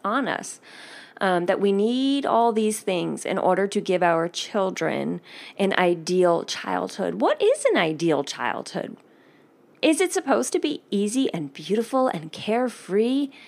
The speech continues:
Is that what I mean when I say simple childhood? When I say simple childhood, are you just picturing that I'm, like, saying it's supposed to be, you know, beautiful and carefree?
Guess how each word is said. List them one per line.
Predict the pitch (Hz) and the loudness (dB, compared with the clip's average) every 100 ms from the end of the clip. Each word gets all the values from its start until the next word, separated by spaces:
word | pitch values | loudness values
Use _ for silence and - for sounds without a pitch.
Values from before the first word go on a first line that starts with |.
| - | -14
Is | - 220 | -2 2
that | 220 | 4
what | 285 | 4
I | 349 | 4
mean | 220 190 254 | 4 2 0
when | 262 | 0
I | |
say | 302 302 285 | 0 0 -2
simple | 311 294 277 | -2 -2 -2
childhood? | - 285 294 285 302 | -2 0 0 0 0
When | 269 | 0
I | 311 | 0
say | 466 571 | 0 -4
simple | 466 320 262 | -2 -2 -2
childhood, | 294 285 240 170 | 0 0 0 -2
are | |
you | 180 214 | 0 0
just | 247 - | -2 -6
picturing | - 214 - 220 196 196 | -4 -6 -4 -4 -4 -2
that | 180 | -2
I'm, | 175 170 175 | -2 -2 -2
like, | 165 - | -4 -6
saying | - 170 170 | -6 -4 -4
it's | - | -8
supposed | - 180 175 | -6 -6 -6
to | 170 | -6
be, | 170 160 165 - - - - | -4 -2 -4 -6 -14 -16 -10
you | 190 | -2
know, | 175 160 | 0 0
beautiful | 170 185 185 190 | 0 -2 0 -2
and | 175 | -2
carefree? | - 190 175 180 - 170 165 202 | -6 -2 -2 -2 -4 -4 -2 -4